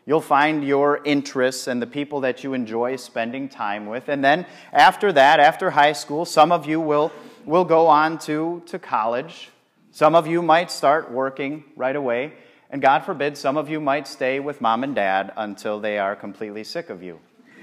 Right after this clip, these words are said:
and kick you out of their house. And then beyond that, you have a career,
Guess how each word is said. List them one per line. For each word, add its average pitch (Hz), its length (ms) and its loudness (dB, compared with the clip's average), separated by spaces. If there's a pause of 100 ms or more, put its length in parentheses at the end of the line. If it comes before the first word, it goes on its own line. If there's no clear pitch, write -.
(120)
and 104 140 -14
kick 120 240 -12
you 113 140 -4
out 104 180 0
of 104 80 -12
their 104 160 -6
house. 104 640 -8 (1300)
And 135 140 -2
then 147 140 2
beyond 147 380 2
that, 123 480 0 (640)
you 107 140 -10
have 113 480 -4 (640)
a 120 80 -8
career, 101 720 -8